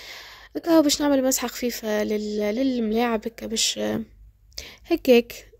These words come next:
توسويس وكا باش كان فما تراس هكا وكل ما، ما نشوفهاش. البرودوي متاع المسحان زادا كيف كيف آخر طرف عملتها بالبرودوي هذا اللي بعثته لي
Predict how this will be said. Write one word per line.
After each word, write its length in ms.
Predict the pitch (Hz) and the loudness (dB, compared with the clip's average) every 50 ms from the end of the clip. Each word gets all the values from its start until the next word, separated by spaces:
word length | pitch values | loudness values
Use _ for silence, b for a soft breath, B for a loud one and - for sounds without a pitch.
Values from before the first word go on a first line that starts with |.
| - - | -2 4
توسويس 680 | 285 277 269 269 - - 247 254 247 240 233 - 233 | 6 8 8 8 6 4 2 4 4 4 4 2 2
وكا 460 | 226 226 - 233 233 233 233 - - | 0 2 2 2 4 4 2 2 0
باش 320 | 226 233 247 - - - | -2 -2 -2 0 -2 -4
كان 320 | 247 - - 254 254 254 247 | -4 -2 0 2 2 2 2
فما 280 | 233 269 254 254 247 | 2 2 4 4 4
تراس 460 | 240 240 - 262 262 254 247 226 - 247 | 2 2 4 6 6 6 6 4 2 -2
هكا 200 | - - 233 220 | -4 -2 -2 -2
وكل 260 | 220 - 277 269 262 | 0 2 2 2 2
ما، 260 | 247 254 247 233 226 | 2 2 2 2 2
ما 120 | 233 240 | 2 2
نشوفهاش. 720 | 247 233 - 269 247 233 - - - 240 226 - - - - - _ _ _ _ _ _ _ _ - B B B B B B B B B B - | 0 2 2 0 0 0 -2 2 4 4 4 6 4 2 0 -2 _ _ _ _ _ _ _ _ -20 B B B B B B B B B B -2
البرودوي 460 | - 254 - 262 269 233 247 277 302 285 | -2 0 4 4 4 6 8 8 8 8
متاع 180 | 247 - 262 | 6 4 2
المسحان 440 | 254 240 240 - - - 269 269 254 | 2 2 2 0 2 4 4 4 4
زادا 200 | 233 240 233 247 | 4 4 2 2
كيف 180 | 240 - 269 - | 2 0 -4 -6
كيف 260 | - 233 226 - - | -6 -6 -6 -6 -2
آخر 380 | - 233 277 262 - - 240 | 2 2 4 4 4 2 0
طرف 440 | 226 - - - 277 269 254 - 254 | 0 0 0 2 2 2 2 2 2
عملتها 420 | 240 233 247 269 254 - - 247 226 | 2 4 4 4 4 4 2 2 2
بالبرودوي 840 | 220 226 226 220 220 220 214 220 220 214 226 233 214 214 254 247 233 | 4 4 4 4 6 6 6 6 4 4 2 -2 0 2 2 2 2
هذا 160 | 233 226 240 | 4 4 4
اللي 180 | 240 226 208 208 | 4 4 4 2
بعثته 500 | 214 214 - - - - 240 233 233 226 | 2 -2 -4 -6 -4 0 2 2 2 2
لي 500 | 208 208 208 208 202 208 208 202 208 | 2 2 2 2 2 2 0 -2 -4